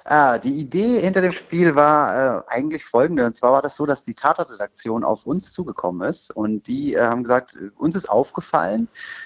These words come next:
dass, äh, der Tatort nach wie vor gut performt, gute Einschaltquoten erzielen kann im Fernsehen, wenn er ausgestrahlt wird. Nämlich immer, ja, fast zehn Millionen Leute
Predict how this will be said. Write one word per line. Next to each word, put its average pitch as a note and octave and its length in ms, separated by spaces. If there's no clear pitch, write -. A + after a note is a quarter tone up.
dass, C#3+ 380
äh, A#2+ 200
der A2+ 140
Tatort D#3 400
nach B2+ 220
wie F3 60
vor C3+ 280
gut A#2 360
performt, C3+ 500
gute C#3+ 280
Einschaltquoten A2+ 680
erzielen D3+ 440
kann F#2+ 220
im F#2 100
Fernsehen, G#2+ 440
wenn F#2 80
er F2+ 80
ausgestrahlt - 600
wird. D3 180
Nämlich G2+ 300
immer, G#2 320
ja, D2+ 100
fast - 300
zehn C#3+ 180
Millionen A2+ 340
Leute A#2+ 340